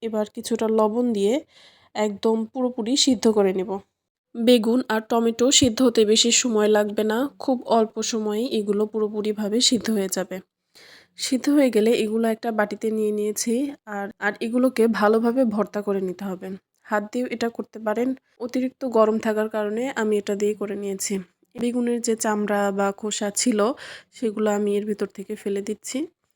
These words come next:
আপনাদের ভালো লাগলে রাখতে পারেন। এবার একটা ফ্রাইং প্যানে দুই টেবিল চামচের মতো সয়াবিন তেল দিয়ে দিলাম। তেল গরম হয়ে আসলে কিছুটা পেঁয়াজ কুচি, কাঁচামরিচ কুচি আর কয়েক কোয়া রসুন কুচি করে দিয়ে দিলাম। এবার পেঁয়াজ,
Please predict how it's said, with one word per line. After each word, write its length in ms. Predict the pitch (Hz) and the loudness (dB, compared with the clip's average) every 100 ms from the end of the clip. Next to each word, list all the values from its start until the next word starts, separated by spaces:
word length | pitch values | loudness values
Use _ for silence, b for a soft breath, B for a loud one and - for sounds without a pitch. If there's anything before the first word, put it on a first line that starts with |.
| _ | _
আপনাদের 380 | 226 220 233 233 226 | -16 -6 -4 -4 -4
ভালো 240 | 196 208 | -2 -2
লাগলে 320 | 208 208 214 233 | 0 -2 -4 -6
রাখতে 260 | 202 - - | -6 -8 -14
পারেন। 280 | 185 180 175 - _ _ _ _ _ _ _ _ _ _ _ _ _ _ | -14 -12 -12 -14 _ _ _ _ _ _ _ _ _ _ _ _ _ _
এবার 340 | 262 220 208 226 | -8 -2 -2 -2
একটা 200 | 214 - 214 | -8 -12 -8
ফ্রাইং 280 | 220 208 226 | -2 -2 -2
প্যানে 240 | 214 208 226 | -2 0 0
দুই 160 | 233 | -2
টেবিল 240 | 233 240 247 | -2 -2 -2
চামচের 420 | 247 233 233 240 | -2 -2 -2 -2
মতো 280 | 233 226 240 247 254 _ - | -4 -4 -6 -10 -10 _ -6
সয়াবিন 340 | 220 202 208 214 | -2 0 0 -2
তেল 160 | 226 220 | -2 0
দিয়ে 180 | 220 | 0
দিলাম। 300 | 214 233 240 277 - B B B B _ _ _ - | 0 -2 -2 -4 -6 B B B B _ _ _ -2
তেল 180 | 254 262 | 0 2
গরম 280 | 240 220 233 | 4 6 6
হয়ে 200 | 247 254 | 4 4
আসলে 340 | 240 247 220 208 247 | 4 4 4 2 0
কিছুটা 380 | 233 - 214 208 | -2 -2 -2 -4
পেঁয়াজ 340 | - 214 220 | -2 -4 -4
কুচি, 340 | - 240 - 254 294 | -8 -10 -6 -4 -2
কাঁচামরিচ 580 | 254 226 214 208 220 220 | -2 -2 -2 -2 -4 -8
কুচি 320 | - 220 - 269 | -12 -10 -8 -6
আর 120 | 214 220 - - | -6 -8 -10 0
কয়েক 200 | 226 220 | 0 2
কোয়া 140 | 233 226 | 4 4
রসুন 300 | 226 247 247 | 4 4 2
কুচি 240 | 233 - | 0 -2
করে 200 | 208 208 202 | -2 -2 0
দিয়ে 220 | 202 196 | 0 0
দিলাম। 260 | 208 208 233 320 - | 0 0 0 0 -4
এবার 260 | 240 220 226 - | -4 -2 -2 -2
পেঁয়াজ, 280 | 240 226 | -2 -2